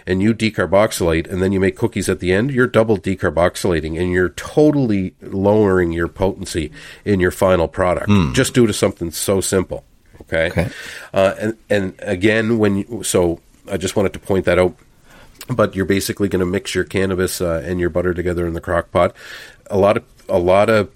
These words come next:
Speaker 1: people say, "Oh, I left it twenty-four hours and it was great, blah, blah, blah," whatever the case may be. I do not recommend you leave it that long. I think four hours is sufficient as long as you're, um, disturbing it a lot during the process.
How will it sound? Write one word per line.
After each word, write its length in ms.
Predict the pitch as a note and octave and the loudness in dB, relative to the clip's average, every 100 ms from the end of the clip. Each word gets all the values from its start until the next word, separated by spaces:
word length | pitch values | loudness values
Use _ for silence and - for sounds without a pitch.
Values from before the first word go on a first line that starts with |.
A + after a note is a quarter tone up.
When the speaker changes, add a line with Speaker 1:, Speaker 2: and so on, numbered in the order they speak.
| _ G#2 | _ -18
Speaker 1:
people 260 | G2+ A2+ - | -8 -6 -4
say, 360 | - G2+ G#2 | -2 0 2
"Oh, 140 | G2+ A#2 | 4 4
I 100 | A2+ | 4
left 240 | A2 - | 2 -2
it 80 | - | -10
twenty-four 520 | - G#2+ A2 A2 G#2 | -4 -2 0 0 0
hours 460 | G2+ G#2 G#2 G#2 F#2+ | 2 2 2 0 -2
and 80 | G2+ | -4
it 60 | |
was 120 | F2 | -6
great, 360 | - F#2+ G2 G2 | -2 0 0 -2
blah, 180 | F#2+ F2+ | -2 0
blah, 100 | F2+ | 0
blah," 220 | F2+ F2+ | 0 0
whatever 240 | F#2 F2+ | 0 -2
the 80 | F2 | -4
case 260 | F2 F#2 - | -4 -4 -2
may 120 | F#2 | -4
be. 200 | E2+ F#2 | -4 -2
I 140 | F2 | -2
do 140 | F#2 F#2 | -2 -2
not 240 | F#2 F2+ | -2 -2
recommend 420 | F2+ F2 F2 F2+ | -4 -4 -6 -6
you 80 | E2 | -6
leave 180 | E2+ F2 | -6 -6
it 100 | E2 | -4
that 200 | E2+ D#2+ | -4 -2
long. 320 | E2 D#2+ F2 | -2 -4 -2
I 60 | F#2 | -4
think 200 | - F#2 | -4 -6
four 360 | - F2+ F2+ | -4 0 2
hours 400 | E2+ E2+ F2 E2+ | 2 0 -2 -6
is 120 | F2 E2+ | -8 -8
sufficient 520 | E2+ - E2+ - G#2+ - - - - | -8 -4 -4 -4 -10 -14 -20 -20 -8
as 160 | F2 E2 | -4 0
long 300 | E2+ E2+ E2+ | 0 0 0
as 200 | D#2+ D#2+ | -2 -4
you're, 480 | E2 D#2+ D#2+ D#2 | -4 -2 -4 -6
um, 440 | F2 E2 D#2+ D#2 D2+ | -6 -6 -8 -12 -10
disturbing 640 | E2 - - F#2 F2 F2 | -6 -6 -2 0 2 0
it 260 | E2+ F#2+ _ - | -2 -4 _ -6
a 60 | |
lot 340 | D#2+ D#2+ E2+ - _ - | 0 2 0 -2 _ -6
during 260 | E2+ E2 | -2 -2
the 80 | D#2 | -4
process. 560 | - F2 E2+ - F#2+ | -2 0 0 -2 -4